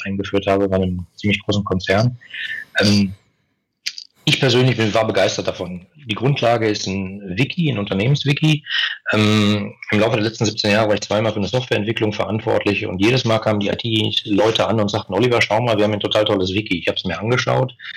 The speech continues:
hab's aber nicht verstanden, beziehungsweise die Grundidee ist bei mir einfach nicht übergesprungen, weil der Editor so schlecht war. Ich denke, ein Programmierer schafft das nicht, wenn er irgendwelche Kommandozeilen und, und Codes zur Formatierung eingeben muss.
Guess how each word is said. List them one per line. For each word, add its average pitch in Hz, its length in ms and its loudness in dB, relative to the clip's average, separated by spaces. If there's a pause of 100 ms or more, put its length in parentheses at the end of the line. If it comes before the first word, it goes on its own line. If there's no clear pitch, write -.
(240)
hab's - 160 0
aber 104 120 4
nicht 101 160 0
verstanden, 131 580 -2
beziehungsweise 107 580 2
die 101 120 2
Grundidee 101 460 0
ist - 160 -4
bei 98 80 0
mir 98 160 0
einfach 98 160 -2
nicht 92 100 -4
übergesprungen, 113 800 0
weil 104 120 4
der 95 140 4
Editor 101 340 2
so 87 100 -4
schlecht - 360 -6
war. - 180 -14 (220)
Ich - 80 -16
denke, 110 180 2
ein 101 60 -4
Programmierer 107 380 2
schafft - 200 -2
das 156 120 0
nicht, 160 160 -2
wenn 120 80 -4
er 120 60 -6
irgendwelche 117 220 -2
Kommandozeilen 127 640 -2
und, 104 200 -10
und 98 140 -10
Codes 139 300 0
zur 104 100 -4
Formatierung 117 500 -2
eingeben 120 340 -2
muss. 120 280 -4